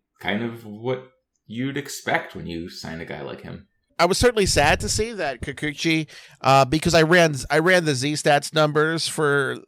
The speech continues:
Speaker 2: uh, the Fangraphs crowd
Speaker 1: Mm-hmm.
Speaker 2: last week. All the weeks run together now. That's just, that's just what being an adult is like, it seems. Unfortunately, Kikuchi was on the bad place in a couple of these charts.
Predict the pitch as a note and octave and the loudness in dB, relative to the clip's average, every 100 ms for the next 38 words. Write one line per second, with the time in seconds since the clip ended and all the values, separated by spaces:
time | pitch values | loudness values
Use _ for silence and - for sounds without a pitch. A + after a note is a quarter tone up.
0 | - A#2 B2+ B2+ A2 B2 D3 D3 D3+ D3+ | -12 -2 0 0 -2 -2 -2 0 0 0
1 | - F3+ D#3+ E3 E3+ D#3+ G2+ - A#2+ C3 | -2 0 2 4 0 -2 -2 -4 -2 0
2 | D3+ - E3+ D#3 G2+ A#2 A2 G#2 - A2 | 0 0 -2 -4 -4 -4 -4 -6 -4 -4
3 | G2+ G#2 G#2 G#2 G2+ D#2+ E2 E2+ - F#2+ | -4 -6 -6 -6 -10 -12 -14 -16 -12 -12
4 | - - - _ F2+ B2 C3 - C3+ G2+ | -14 -16 -20 _ -4 0 0 4 4 4
5 | _ _ - C#3 C3 A2+ B2+ B2 A#2+ G#2+ | _ _ 0 2 2 2 4 4 2 -2
6 | G#2 G#2 - G2+ - A2+ G#2+ A2+ - _ | -2 -4 -8 -12 -8 -8 -8 -12 -16 _
7 | - D#3 C#3+ G3+ A#3 - C#4+ G#3+ G#3 F#3 | -4 -4 -2 0 0 0 4 6 6 4
8 | E3 G#3+ G#3 D4 G#3+ G#3+ G#3+ D#3+ B2 D#3 | -8 -8 -4 -2 2 2 0 0 2 2
9 | D#3 E3 A#3 - D#3 - A#2 - A#2 A2 | 2 0 0 2 0 2 -2 0 -2 -2
10 | - A#2 G2+ - | 0 0 0 -8